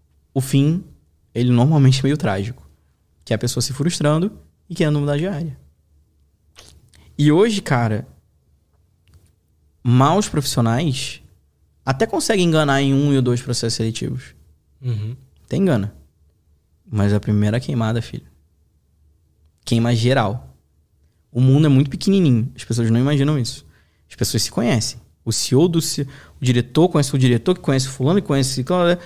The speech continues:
Speaker 1: todo mundo se con-, é conectado. E queima, cara. Então, assim, o que eu tento sempre passar pros meus alunos, pras pessoas que me seguem, eu falo disso, da importância da gente correr atrás, da gente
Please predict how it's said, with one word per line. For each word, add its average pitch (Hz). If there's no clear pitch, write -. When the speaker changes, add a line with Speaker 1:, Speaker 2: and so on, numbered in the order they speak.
Speaker 1:
todo 240
mundo 262
se -
con-, 269
é 233
conectado. 151
E 113
queima, 110
cara. -
Então, 139
assim, 135
o 120
que 139
eu 127
tento 139
sempre 151
passar 156
pros 139
meus 131
alunos, 117
pras -
pessoas 113
que -
me 110
seguem, 107
eu 110
falo 120
disso, 107
da -
importância 123
da 127
gente 120
correr 120
atrás, 110
da 101
gente 110